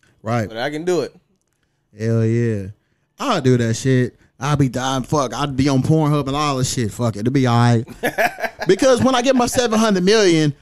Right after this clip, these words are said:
Speaker 1: I'm gonna be rich as fuck. You know what I'm saying? And, and shit, the pussy will just
Speaker 2: I about
Speaker 1: pick
Speaker 2: to, it's
Speaker 1: back
Speaker 2: gonna,
Speaker 1: up.
Speaker 2: it's gonna fall right on you.
Speaker 1: Hell yeah.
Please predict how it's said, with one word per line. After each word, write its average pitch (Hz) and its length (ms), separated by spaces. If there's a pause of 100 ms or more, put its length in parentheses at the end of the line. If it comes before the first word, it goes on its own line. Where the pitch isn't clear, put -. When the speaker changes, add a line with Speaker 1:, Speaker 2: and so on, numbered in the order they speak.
(160)
Speaker 1:
I'm 151 120
gonna 165 80
be 151 100
rich 160 300
as - 180
fuck. 175 280
You 139 140
know 143 100
what - 20
I'm 135 80
saying? 139 280
And, 120 260
and 107 280
shit, 131 300
the 107 60
pussy 156 380
will 117 140
just 120 260 (320)
Speaker 2:
I 120 100
about 123 120
Speaker 1:
pick - 100
Speaker 2:
to, 123 60
it's - 80
Speaker 1:
back 196 100
Speaker 2:
gonna, 349 140
Speaker 1:
up. - 80
Speaker 2:
it's 123 80
gonna 107 160
fall 127 300
right 139 180
on 160 220
you. 139 80 (100)
Speaker 1:
Hell 202 380
yeah. 165 420